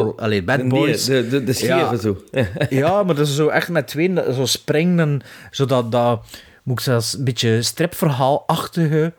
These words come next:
Speaker 1: eraan. Dat is, eh, want, allee, ik heb dat ook genoteerd. Hier zie je wel het framework van John Woo, zijn latere werk, maar je ziet ook het framework van John Woo, zijn invloed in Hollywood vanaf begin de jaren negentig. Dat ze, allee,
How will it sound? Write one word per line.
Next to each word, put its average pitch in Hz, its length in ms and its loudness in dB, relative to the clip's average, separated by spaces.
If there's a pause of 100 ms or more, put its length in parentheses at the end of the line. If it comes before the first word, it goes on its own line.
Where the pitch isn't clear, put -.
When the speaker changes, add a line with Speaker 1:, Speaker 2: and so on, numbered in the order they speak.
(720)
Speaker 1:
eraan. 131 260 2 (420)
Dat 123 180 0
is, - 260 0 (100)
eh, - 180 -4
want, 120 480 -2
allee, 113 180 2
ik 110 60 -4
heb 113 100 2
dat 104 120 2
ook 131 140 0
genoteerd. 135 640 0 (280)
Hier 165 240 0
zie 135 140 2
je 127 60 2
wel 120 120 2
het 110 120 0
framework 143 500 0
van 123 160 2
John 104 240 0
Woo, 123 120 2
zijn 117 180 2
latere 110 380 2
werk, 131 300 0
maar 127 120 2
je 117 60 2
ziet 113 140 2
ook 160 120 2
het - 60 -8
framework 160 920 0
van 131 220 0
John 107 420 0
Woo, 160 180 2
zijn 123 220 -2
invloed 165 520 0
in 104 160 -2
Hollywood 180 380 2
vanaf 117 320 0
begin 110 220 2
de 113 60 2
jaren 95 300 0
negentig. 123 540 -2 (580)
Dat 110 200 0
ze, 101 260 0
allee, 107 340 0